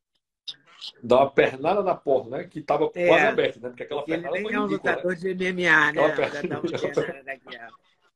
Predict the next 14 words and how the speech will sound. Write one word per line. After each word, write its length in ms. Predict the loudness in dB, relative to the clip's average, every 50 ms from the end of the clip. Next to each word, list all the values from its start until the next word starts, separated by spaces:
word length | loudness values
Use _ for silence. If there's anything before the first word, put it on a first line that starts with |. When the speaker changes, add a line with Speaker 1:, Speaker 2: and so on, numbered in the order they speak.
| _ _
Speaker 1:
<laughs> 320 | 0 2 2 2 2 0 2
A 140 | 2 2 4
pernada 680 | 2 0 2 2 2 2 2 2 2 2 2 2 0 2
foi 180 | 2 4 4
ridícula, 720 | 4 2 -2 -12 -16 -14 -12 -12 -10 -8 -6 -6 -6 -6 -8 _ -18 -12 -8
né? 160 | -8 -8 -8 -10 -16 -20 _ -20 -20 -20 -10 -2
Ah, 600 | 2 6 6 8 8 6 6 4 2 -2 -4 -8 _ _
e, 160 | -16 -10 -8
a, 280 | -8 -6 -6 -6 -8 -8 -10 _
e 80 | -16 -12
você 340 | -8 -8 -8 -8 -8 -10 -12
tem 180 | -10 -10 -10
um 120 | -10 -8 -4
momento 680 | -2 0 -2 -2 -2 -8 -8 -8 -8 -10 -12 -20